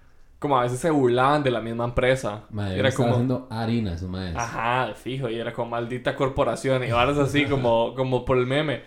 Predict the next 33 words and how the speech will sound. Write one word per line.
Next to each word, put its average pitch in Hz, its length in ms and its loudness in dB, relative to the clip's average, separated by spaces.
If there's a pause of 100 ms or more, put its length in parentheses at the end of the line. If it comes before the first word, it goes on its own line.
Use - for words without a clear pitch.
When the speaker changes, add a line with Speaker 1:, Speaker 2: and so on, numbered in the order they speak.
(120)
Speaker 1:
Entonces 147 180 -4
me 151 60 -2
pareció 143 280 0
que 151 80 -4
tenía 123 540 -4 (280)
muchas 143 460 -2
veces 147 200 -2
un 127 120 -4
humor 123 220 -4
muy 127 140 -6
creativo. 113 540 -8 (800)
Y 151 340 0
algo 139 280 0
malo, 156 300 0
siento 127 340 -4
que, 131 500 -4
eh, 110 680 -6 (680)
mae, 131 520 -2
se 123 240 -4
perdió 120 600 0
un 131 180 0
poco 131 280 2
en 123 120 -4
su 127 80 -10
mensaje. 110 600 -8
O 104 60 -14
sea, 117 160 -10
como 113 240 -10
quería 117 320 -8
tanto 147 280 -4
entregar 139 340 -2
su 147 80 -10
mensaje 143 560 -4